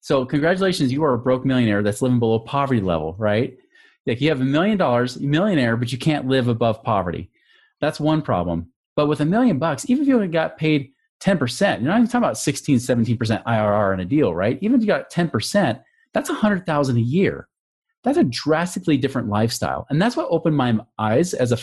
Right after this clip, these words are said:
when I was the financial advisor and I left that industry was, "Wait a minute, this has nothing to do with rate of returns." It's all about cash flow, what creates real, actual income.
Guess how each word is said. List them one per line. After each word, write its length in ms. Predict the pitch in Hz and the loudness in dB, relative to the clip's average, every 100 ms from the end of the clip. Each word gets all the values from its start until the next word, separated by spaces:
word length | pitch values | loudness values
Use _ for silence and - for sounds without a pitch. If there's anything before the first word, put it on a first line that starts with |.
| - | -4
when 180 | 139 127 | -2 0
I 80 | 120 | 0
was 300 | 123 160 147 | 0 0 -2
the 100 | 123 | -2
financial 380 | 120 110 107 | -2 0 0
advisor 400 | 92 90 98 147 | 0 0 0 0
and 80 | 143 | 2
I 160 | 107 110 | 0 -2
left 340 | 110 110 131 - | -2 -2 -2 -2
that 180 | 113 | 0
industry 400 | 113 135 - 185 | 0 0 0 0
was, 280 | 147 107 - _ _ _ _ _ | 2 0 -2 _ _ _ _ _
"Wait 120 | 151 226 | 0 2
a 40 | |
minute, 260 | 127 95 - | 2 0 -2
this 160 | 185 | 0
has 220 | 220 147 | 0 0
nothing 320 | 139 170 180 139 | 0 0 0 2
to 40 | |
do 80 | 160 | 2
with 120 | 131 | 0
rate 200 | 113 120 | 0 0
of 120 | 104 | 0
returns." 640 | 95 - 170 104 120 - _ _ - | -2 0 0 0 -2 -10 _ _ -4
It's 180 | 147 - | -4 -2
all 160 | 131 165 | 0 2
about 400 | 139 113 - - | 0 -2 -6 -12
cash 360 | - 123 127 | -6 -4 -4
flow, 180 | 101 80 | -4 -2
what 320 | 82 127 - | 0 0 0
creates 400 | - 147 131 127 - | -2 0 0 -2 -12
real, 680 | 131 123 135 156 160 170 175 _ _ _ - | -8 0 2 2 2 0 -2 _ _ _ -6
actual 380 | 123 123 135 123 | -4 -4 -4 0
income. 500 | 135 123 76 71 | 2 2 0 -8